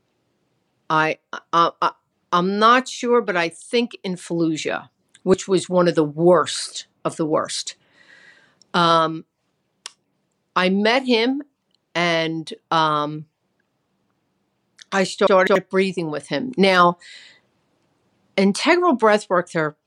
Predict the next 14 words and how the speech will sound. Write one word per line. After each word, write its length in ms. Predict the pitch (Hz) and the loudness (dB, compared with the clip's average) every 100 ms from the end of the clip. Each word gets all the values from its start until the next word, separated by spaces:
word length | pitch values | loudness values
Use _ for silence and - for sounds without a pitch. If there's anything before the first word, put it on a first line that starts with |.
| - | -8
therapy 520 | 170 160 156 170 - | -4 -4 -2 -6 -6
is 180 | 185 - | -8 -6
a 60 | 175 | -8
circular 640 | - - 190 - 185 180 | -6 -4 -2 -2 -4 -4
breath. 500 | - - - - - _ - | -6 -10 -10 -16 -20 _ -6
Okay, 280 | 180 185 175 | -4 0 -2
so 200 | - 208 | 2 2
you're 220 | 196 202 | 4 2
breathing, 680 | 175 214 262 285 262 262 247 _ _ _ - - - - _ _ - - - - _ _ _ _ - - - - - _ _ _ | 2 4 6 6 4 2 0 _ _ _ -20 -20 -20 -20 _ _ -14 -12 -12 -18 _ _ _ _ -20 -20 -20 -20 -20 _ _ _
<sighs> 2000 | - - - - - _ _ _ _ - - - - - - - _ - - - - | -12 -10 -10 -16 -20 _ _ _ _ -20 -16 -14 -14 -16 -20 -20 _ -12 -8 -8 0
you're 120 | 190 | 0
breathing 360 | - 233 202 202 - | 4 4 6 4 4
in 300 | 254 302 330 - | 6 8 6 0
and 160 | 190 | 0